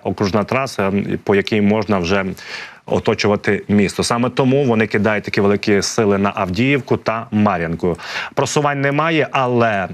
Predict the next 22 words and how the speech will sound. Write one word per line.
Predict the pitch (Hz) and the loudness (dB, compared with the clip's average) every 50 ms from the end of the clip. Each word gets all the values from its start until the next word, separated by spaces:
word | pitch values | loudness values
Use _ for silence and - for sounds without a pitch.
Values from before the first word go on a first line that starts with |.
| - 110 | -6 -4
е, | 107 101 101 | -2 0 0
за | 92 95 110 | 0 0 0
останню | 110 107 - - - 117 113 110 104 104 | -2 -2 -6 -4 -4 -2 0 0 0 0
добу, | 95 92 110 107 101 110 127 139 139 131 | 2 2 2 2 2 2 2 2 2 2
е, | 113 107 107 104 101 98 98 | 0 0 0 0 2 0 0
дуже | 90 92 87 123 127 - 101 101 | 0 0 0 0 2 2 2 2
рясно | 101 110 110 113 - - - 104 101 95 92 | 2 2 0 0 -2 -4 -2 0 0 0 0
вкривала | 92 - 101 101 - - - - 110 104 104 104 104 104 104 92 | -2 -4 -6 -10 -10 -8 -4 -2 0 0 2 2 0 0 0 0
наші | 95 98 95 - - - 101 98 85 82 - - _ _ _ _ _ _ - _ _ _ _ _ _ _ _ _ - - - _ | 0 -2 -2 -2 -2 0 0 0 0 -4 -8 -14 _ _ _ _ _ _ -20 _ _ _ _ _ _ _ _ _ -20 -20 -20 _
цивільні | - - 131 110 117 117 104 92 | -4 -4 -2 0 0 0 0 0
населені | 90 87 - 104 98 98 98 92 | 0 0 0 0 2 2 2 2
пункти. | - 98 90 78 - - | 2 0 -2 -2 -2 -6
Це | - - 101 95 | -4 -2 -2 0
є, | 92 95 95 92 87 - - - - - - _ _ - - | 0 0 0 0 -2 -6 -10 -18 -18 -20 -20 _ _ -6 -4
е, | 92 95 92 92 90 | -2 0 0 0 0
біля | 80 87 98 104 | 2 2 2 2
Авдіївки | 104 98 98 110 107 95 85 - 95 | 2 2 2 2 2 2 2 -2 -4
з | - | -2
півночі | - 110 92 87 - - 92 | -2 -2 0 0 0 -2 -2
Степове, | - - 107 98 - 110 113 131 139 139 117 | -2 -2 -2 -2 0 0 0 0 0 0 -2
Семенівка, | - - 101 95 95 107 127 139 123 - 110 95 87 - - _ _ - - - - - - _ _ - | -2 0 0 2 2 2 2 0 0 -2 -4 -4 -4 -8 -14 _ _ -20 -18 -18 -18 -20 -20 _ _ -8
е, | - 92 92 90 90 87 | -4 -2 0 0 -2 -2